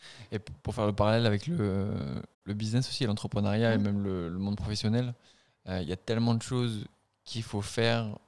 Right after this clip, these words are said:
Speaker 1: euh, et pour, pour lesquelles, en fait, il faut, faut avancer sans forcément toujours se, se poser de questions et qui ont un bienfait sur le long terme. Et ça en fait partie,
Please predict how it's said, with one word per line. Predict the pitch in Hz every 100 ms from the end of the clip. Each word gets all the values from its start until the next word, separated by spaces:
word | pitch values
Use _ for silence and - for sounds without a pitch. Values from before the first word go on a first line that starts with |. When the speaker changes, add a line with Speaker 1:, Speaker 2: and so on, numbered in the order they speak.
| _ _ _ -
Speaker 1:
euh, | 98 95
et | -
pour, | - -
pour | - 107
lesquelles, | 98 117
en |
fait, | 113 107
il |
faut, | - 101
faut | 95 104
avancer | 101 104
sans | 110 113
forcément | 107 110 107 107
toujours | 110 110
se, | 110 104
se | -
poser | - 101
de |
questions | - 110 131 127
et | -
qui | - -
ont | 101
un | 104
bienfait | 110 110 135 143 - _
sur | - 113
le | 104
long | 104
terme. | 131 139 147 - _ _ - -
Et |
ça | 107
en | 104
fait | 101
partie, | 113 -